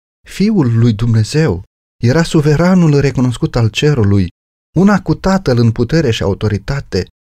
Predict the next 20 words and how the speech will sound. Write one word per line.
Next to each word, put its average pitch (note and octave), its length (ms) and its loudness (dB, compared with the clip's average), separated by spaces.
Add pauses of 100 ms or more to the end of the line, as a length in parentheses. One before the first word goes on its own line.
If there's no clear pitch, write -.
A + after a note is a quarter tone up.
(360)
Hristos C3 500 -2
participa D3 580 -4
la D3 160 0
toate G#3+ 340 -4
consfătuirile D3+ 800 0
lui G#2+ 180 0
Dumnezeu, G#2+ 540 -2 (440)
pe A#2 100 0
când E3 220 0
lui B2+ 220 2
Lucifer G2+ 680 -4
nu E3 200 0
era G#3+ 200 2
permis D3 380 0
să - 80 -6
ia A#2+ 120 -2
parte A#2+ 320 -2
la G2 140 -2
planurile G2+ 580 -2
divine. G2 560 -4